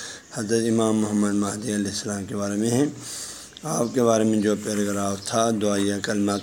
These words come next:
کا، توسل کا، کہ وہ بھی قائم آل محمد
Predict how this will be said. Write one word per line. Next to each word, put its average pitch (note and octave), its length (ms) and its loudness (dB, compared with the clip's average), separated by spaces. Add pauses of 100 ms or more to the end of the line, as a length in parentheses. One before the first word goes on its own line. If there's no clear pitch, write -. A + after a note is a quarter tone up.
کا، A#2 180 2
توسل A2 460 0
کا، B2+ 260 2 (480)
کہ - 160 -4
وہ A2+ 140 4
بھی A#2+ 200 4 (120)
قائم B2 580 6 (240)
آل A2+ 400 6
محمد G#2+ 520 2